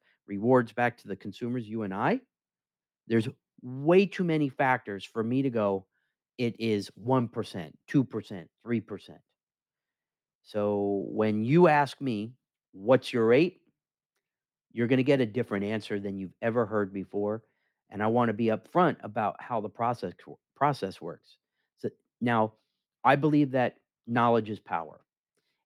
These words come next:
and when you work with Swipe It, you're gonna get knowledge that you have never heard before. You're gonna get the real answers of what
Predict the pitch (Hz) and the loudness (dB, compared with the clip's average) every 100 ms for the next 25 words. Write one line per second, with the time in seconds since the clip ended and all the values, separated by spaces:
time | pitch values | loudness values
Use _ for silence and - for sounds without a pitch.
0 | - 113 117 131 135 135 127 107 - 101 | -4 0 2 2 4 4 2 -6 -4 -4
1 | 101 147 143 117 135 135 120 110 110 - | -2 -2 -4 0 0 0 -2 -2 -4 -6
2 | 107 110 104 101 98 95 - _ - 104 | -6 -4 -2 -2 -4 -6 -20 _ -10 -10
3 | 110 107 95 95 101 104 110 110 104 98 | -6 -4 -4 -6 -6 0 2 2 0 -2
4 | 92 82 87 82 - _ _ - 123 135 | -4 -14 -14 -16 -20 _ _ -6 -2 0
5 | 123 127 - 107 98 123 139 131 - 110 | 0 0 -2 -4 0 2 2 2 -4 -6
6 | 110 - 95 92 90 92 110 117 | -6 -8 -12 -10 -12 -10 -2 -2